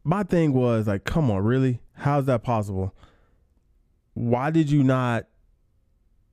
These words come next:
iron this out before you said yes to the whole agreement?" I was just like, "Come on, man. Like, really?" Like, I, I, it was actually crazy because I was planning on vlogging this,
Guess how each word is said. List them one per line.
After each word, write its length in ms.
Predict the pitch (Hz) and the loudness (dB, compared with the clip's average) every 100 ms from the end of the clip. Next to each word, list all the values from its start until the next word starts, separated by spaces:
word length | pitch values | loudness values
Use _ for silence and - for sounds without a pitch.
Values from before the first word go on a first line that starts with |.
| _ - - | _ -16 -4
iron 320 | 123 135 131 | -2 2 2
this 180 | 127 113 | 2 0
out 220 | 131 123 | -2 -2
before 320 | 117 - 135 | -2 -2 0
you 720 | 120 120 120 117 113 107 110 - _ _ _ _ | 2 2 2 2 2 0 -2 -8 _ _ _ _
said 420 | - - 117 101 | -4 0 0 0
yes 400 | 98 120 123 117 - _ _ - | 0 0 0 -4 -12 _ _ -4
to 140 | 127 | 0
the 120 | 113 113 | 0 0
whole 240 | 123 107 | 0 -2
agreement?" 680 | 98 117 135 131 127 120 - - _ _ _ _ _ _ _ _ - | 0 2 2 2 2 0 -6 -20 _ _ _ _ _ _ _ _ -4
I 180 | 139 156 | -2 0
was 180 | 131 117 | 0 0
just 200 | 113 107 | -2 -2
like, 220 | 107 95 | -6 -6
"Come 340 | - 160 127 | -6 -2 -2
on, 200 | 98 95 | -2 -2
man. 480 | 92 92 92 92 - - | -2 -2 -2 -2 -4 -8
Like, 160 | 117 113 | -6 -2
really?" 560 | 113 139 135 131 123 - - - | 0 2 2 2 0 -4 -14 -4
Like, 220 | 120 104 - _ _ _ 101 | -4 -4 -10 _ _ _ -8
I, 40 | |
I, 420 | 101 120 131 123 - - | -6 -6 -6 -8 -10 -4
it 100 | 147 | 0
was 120 | 123 | 2
actually 480 | 208 - 165 135 120 | 0 0 0 2 0
crazy 340 | - 156 139 | 0 0 2
because 260 | 117 113 113 | 0 0 0
I 80 | 170 | 0
was 100 | - | -2
planning 340 | 151 135 123 | -2 0 0
on 160 | 104 92 | 0 -2
vlogging 600 | 107 107 123 127 131 123 - _ _ _ _ 127 | -2 -2 -2 -2 -2 -4 -12 _ _ _ _ -2
this, 300 | 117 120 | 2 2